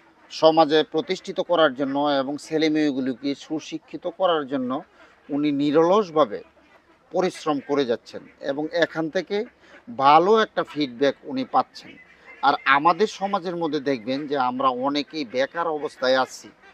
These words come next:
বাবার কাঁধে ভর করে চলছি, "আমি বেকার, আমি আমার পরিবারের জন্য বোঝা, আমি বেকার, আমি আমার দেশের জন্য বোঝা।" আর একটা কথা হলো কি ভাই জানেন, আমরা যদি হালাল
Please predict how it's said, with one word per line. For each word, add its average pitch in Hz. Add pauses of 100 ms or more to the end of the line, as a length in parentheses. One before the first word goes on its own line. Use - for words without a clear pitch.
(640)
বাবার 165
কাঁধে 165
ভর 143
করে 170
চলছি, 127 (520)
"আমি 160
বেকার, 151 (560)
আমি 180 (100)
আমার 156
পরিবারের 240
জন্য 170
বোঝা, 123 (440)
আমি 165
বেকার, 160 (180)
আমি 139
আমার 131
দেশের 135
জন্য 139
বোঝা।" 98 (600)
আর 147
একটা 165
কথা 165
হলো 175
কি 160
ভাই 151
জানেন, 143 (1080)
আমরা 143
যদি 160
হালাল 143